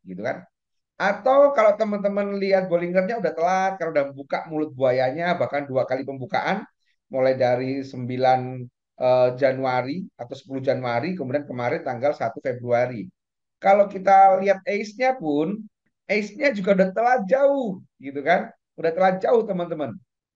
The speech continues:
Kalau kita perhatikan, eh, apa namanya, M A dua puluh dan seratusnya, maka ini sudah strong uptrend karena M A dua puluh sudah motong M A seratus di tanggal satu Februari kemarin.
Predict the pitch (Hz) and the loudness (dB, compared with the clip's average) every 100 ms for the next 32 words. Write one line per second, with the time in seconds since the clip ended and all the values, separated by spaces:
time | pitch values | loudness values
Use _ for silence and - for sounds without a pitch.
0 | _ - 175 180 180 170 175 170 170 175 | _ 0 2 2 0 2 4 2 0 0
1 | 175 175 175 170 170 165 196 196 208 208 | 2 2 0 2 2 2 -2 -4 -4 -6
2 | 208 185 165 165 156 156 156 147 175 165 | -6 -4 -4 0 2 2 0 -2 0 0
3 | 175 254 - 170 160 123 - - 165 196 | -2 -8 -6 -4 -2 -4 -4 -6 -4 -4
4 | - 139 143 147 131 131 147 127 110 107 | 0 0 0 -2 -2 -4 2 4 4 0
5 | 120 135 143 135 127 127 120 113 _ _ | -4 -4 -2 -2 -2 -4 -4 -6 _ _
6 | - 143 147 180 247 202 240 160 139 127 | 0 6 6 4 0 0 -2 0 0 0
7 | 131 139 - - 127 160 180 190 160 - | -2 -6 -6 -8 -6 2 2 2 -2 -6
8 | - 123 117 117 120 139 160 160 113 110 | -8 -6 -4 -4 0 4 4 2 -2 -4
9 | - 160 160 131 113 113 107 107 104 113 | -4 -10 -4 -4 -2 -2 -2 -4 -6 0
10 | 127 117 92 | 0 0 -4